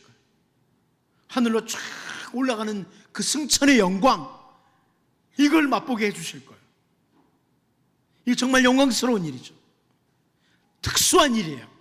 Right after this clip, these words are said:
특별한 일입니다. 이런 은혜를 주실 것인데 자칫하면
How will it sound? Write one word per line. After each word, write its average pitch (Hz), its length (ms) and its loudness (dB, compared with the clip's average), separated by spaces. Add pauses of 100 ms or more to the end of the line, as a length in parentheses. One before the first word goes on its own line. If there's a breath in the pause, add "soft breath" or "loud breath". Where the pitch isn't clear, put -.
(440)
특별한 254 500 2
일입니다. 165 440 -2 (680 soft breath)
이런 294 280 4
은혜를 262 380 4
주실 185 400 -4
것인데 156 760 -8 (880 soft breath)
자칫하면 - 1160 -10